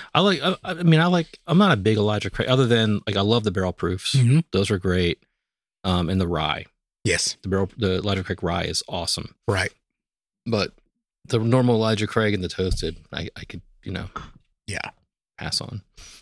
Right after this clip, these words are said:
Speaker 2: I have a feeling your, your vote, your number one will be Michter's. Your number two is gonna be the Limestone Branch. Your number three is gonna be Elijah Craig.
Speaker 1: Yeah. Yeah.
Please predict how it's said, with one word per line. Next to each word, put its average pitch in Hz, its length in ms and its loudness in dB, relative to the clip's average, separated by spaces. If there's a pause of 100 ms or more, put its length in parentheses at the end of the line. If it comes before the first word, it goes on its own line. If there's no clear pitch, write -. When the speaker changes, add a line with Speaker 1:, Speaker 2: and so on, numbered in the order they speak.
(200)
Speaker 2:
I 147 60 4
have 196 100 4
a 175 40 4
feeling 131 300 4
your, 117 300 2
your 131 160 2
vote, 117 280 -2
your 120 360 -2
number 113 220 0
one 107 180 0
will 98 60 -6
be 101 120 -8
Michter's. 90 460 -4 (320)
Your 117 100 4
number 110 140 2
two 127 140 2
is 117 100 2
gonna 113 140 2
be 107 60 2
the 101 80 -6
Limestone 101 380 -4
Branch. 98 320 -6
Your 104 60 -6
number 95 140 -8
three 98 180 -8
is 95 100 -6
gonna 92 140 -10
be 90 120 -14
Elijah 64 240 -12
Craig. - 280 -14
Speaker 1:
Yeah. 95 240 4 (420)
Yeah. 73 120 0